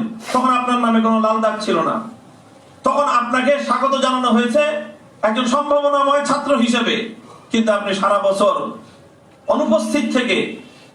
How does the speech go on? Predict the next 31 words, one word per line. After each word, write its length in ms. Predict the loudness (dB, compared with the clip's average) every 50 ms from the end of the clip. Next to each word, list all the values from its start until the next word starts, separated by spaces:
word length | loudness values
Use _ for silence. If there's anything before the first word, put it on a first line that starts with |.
| _ _ _ -4
আপনি 200 | -4 -2 -2 -2
ক্লাস 380 | 0 2 2 2 2 0 -2 0
না 180 | 0 0 2
করে, 480 | 2 0 0 0 0 0 -2 -4 -6 -8 -12 -18 -20 -20 -20 -20 -20 -18 -6 -4
আপনি 320 | -4 -2 0 0 -2 0
কিন্তু 600 | 2 2 0 2 2 2 2 2 2 0 -2 -8 -12 -18 -20 -20 -18 -6
সেই 180 | -4 -2 0
আগের 300 | 0 0 0 0 0 0
অবস্থানে 480 | 0 0 2 0 -2 -2 -2 0 0 2
এখন 200 | 2 2 2 0
আর 120 | 0 0
নেই। 480 | 0 -2 0 0 0 0 0 -2 -2 -6 -12 -16 -20 -16
দ্বিতীয় 420 | -4 -2 -2 0 0 2 2 2 4
বছর 280 | 4 2 2 2 0 2 2
ওই 160 | 0 0 2
ক্লাসেই 400 | 0 0 0 0 2 0 0 0
থাকলেন, 600 | 0 -2 -2 0 0 0 0 0 -2 -2 -4 -6 -8 -12 -18 -12 -2
সঙ্গে 220 | -2 0 2 2 0
একটা 180 | 0 0 0
লাল 240 | 2 2 2 0 0
দাগ 160 | 0 0 0
আপনার 280 | 0 -2 0 -2 -4 -2
সাথে, 420 | -2 -2 -2 0 0 0 -2 -2 -6 -12 -20 -20 -10
যে 100 | -4 -2
আপনি 300 | 0 0 0 -2 -2 0
হলেন 200 | 0 0 0 2
একজন 420 | 0 0 -2 0 0 0 0 0 -2 -6 -8 -12 -14 -4 -2
অনুপস্থিত 680 | -2 -2 0 -2 -2 -2 -2 -2 -2 -2 0 0 0 0 -4 -10 -14 -18 -20 -20 -14 0 0
এবং 260 | 0 2 2 -2 0
অনিয়মিত 580 | 0 0 0 0 2 0 0 0 0 0 2 2 4 2 2 0 -2 -10 -12 -8 -2
এবং 220 | -2 0 0 0